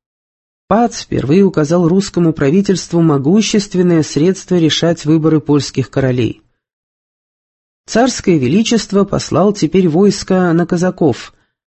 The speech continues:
Так пусть эти войска далеко от границы не отходят. Тогда турок и француз, и другие замеривальщики станут опасаться, думать.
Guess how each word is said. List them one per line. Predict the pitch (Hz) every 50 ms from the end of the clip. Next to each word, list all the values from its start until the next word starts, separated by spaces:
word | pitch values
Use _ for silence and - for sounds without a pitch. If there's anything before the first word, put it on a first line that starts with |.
| _ _ _
Так | - 214 220 -
пусть | - 247 220 - - -
эти | 175 151 147 -
войска | 147 147 147 143 139 - - - 196 208 214
далеко | 214 175 170 156 147 143 - - 196
от | 196 170
границы | 156 160 160 160 170 190 196 196 - - 180
не | 180 180
отходят. | 170 - - - 202 190 165 131 143 - - - _ _ _ _ _ _ _ _ _ _ _ _ _ _ -
Тогда | 135 170 190 196 240 233
турок | 233 - 247 247 247 220 208 202
и | 208
француз, | 196 208 202 202 202 196 202 - 247 226 - -
и | 156
другие | 139 143 156 156 165 214 220 208 175 131 117 - _ _ _
замеривальщики | - 156 147 190 202 196 196 202 190 156 147 131 120 113 110 - - - 117 - - - 123 - _ _ _
станут | - - - 120 117 131 151 160 -
опасаться, | 214 202 - 254 226 - - 214 196 180 170 - - - 170 165 160
думать. | 143 135 175 190 180 170 156 156 151 - - - -